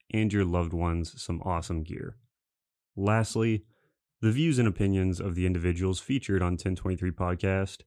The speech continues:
do not necessarily reflect those of their employers or their profession.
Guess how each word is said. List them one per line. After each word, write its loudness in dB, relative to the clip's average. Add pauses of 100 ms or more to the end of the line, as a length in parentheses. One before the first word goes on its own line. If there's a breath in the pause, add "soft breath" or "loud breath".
(300)
do 2
not 2
necessarily 2
reflect 0
those 2
of -2
their 2
employers 0 (320)
or 2
their 0
profession. -4